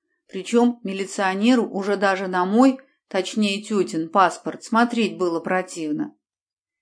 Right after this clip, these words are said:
Я оказалась внутри и поползла на второй этаж. Добравшись до него, пристала к другому охраннику, чтобы он показал мне туалет. И тут моя настырно-бестолковая бабка тоже одержала верх.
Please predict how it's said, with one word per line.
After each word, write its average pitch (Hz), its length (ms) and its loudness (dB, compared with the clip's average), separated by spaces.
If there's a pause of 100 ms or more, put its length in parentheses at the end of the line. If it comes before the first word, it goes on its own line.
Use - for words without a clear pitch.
(140)
Я 214 220 4
оказалась 190 600 0
внутри 196 500 2
и 185 160 -6
поползла 175 640 0
на 233 120 2
второй 208 460 -2
этаж. 165 500 -4 (440)
Добравшись 226 640 4
до 175 120 -8
него, 175 560 -6
пристала 226 580 2
к 214 40 -8
другому 196 500 2
охраннику, 170 760 -2
чтобы 180 300 -4
он 240 260 8
показал 196 500 2
мне 202 240 -2
туалет. 180 600 0 (640)
И 190 100 -8
тут 262 320 2
моя 175 240 0
настырно-бестолковая 180 1300 0
бабка 233 400 2
тоже 220 400 0
одержала 190 580 0
верх. 180 400 -4